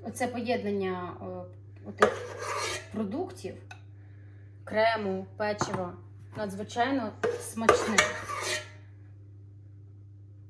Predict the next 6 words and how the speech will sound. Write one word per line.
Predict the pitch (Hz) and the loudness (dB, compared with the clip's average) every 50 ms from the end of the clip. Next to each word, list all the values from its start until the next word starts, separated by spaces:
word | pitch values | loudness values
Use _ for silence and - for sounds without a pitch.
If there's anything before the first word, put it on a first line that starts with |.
| - - - - - - - - | -16 -16 -16 -16 -16 -16 -12 -6
Колись | - 240 240 339 339 - | -2 2 2 2 4 6
я | 349 320 | 4 6
робила, | 277 269 220 240 247 233 226 208 202 196 190 - - - - - - - - - - - - - - - - - - - - - - - - - - - - | 6 4 4 4 4 4 4 4 4 4 2 0 -4 -8 -8 -8 -8 -2 0 0 0 2 0 0 2 2 0 0 -2 -6 -14 -16 -16 -18 -18 -18 -12 -6 -4
е, | 202 196 196 202 202 - | -4 -2 -2 -4 -6 -6
такий | 214 208 - 220 220 208 185 - - - - - - - - - - - - | -8 -8 -6 -4 -4 -4 -4 -6 -12 -14 -16 -16 -18 -18 -18 -18 -16 -12 -6
десерт, | 208 214 208 - - 294 381 - - | -4 -2 -2 0 0 0 0 -2 -4